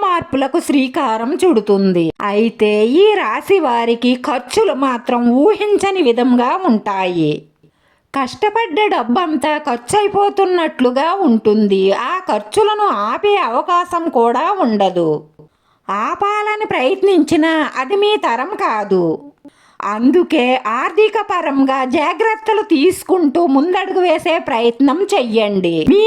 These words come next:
వల్ల బాగుపడిన వారు మిమ్మల్ని గుర్తుపెట్టుకుని అభినందిస్తారు. మీ జీవిత భాగస్వామి మీకు అనుకూలంగా ఉండాలనే అనుకుంటారు, కానీ ఏదో తెలియని అసంతృప్తి మొదలవుతుంది.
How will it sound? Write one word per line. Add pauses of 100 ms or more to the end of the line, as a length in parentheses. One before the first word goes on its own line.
(120)
వల్ల (160)
బాగుపడిన (100)
వారు (120)
మిమ్మల్ని
గుర్తుపెట్టుకుని (120)
అభినందిస్తారు. (520)
మీ (180)
జీవిత (140)
భాగస్వామి
మీకు
అనుకూలంగా (200)
ఉండాలనే (120)
అనుకుంటారు, (720)
కానీ (320)
ఏదో (180)
తెలియని (120)
అసంతృప్తి
మొదలవుతుంది.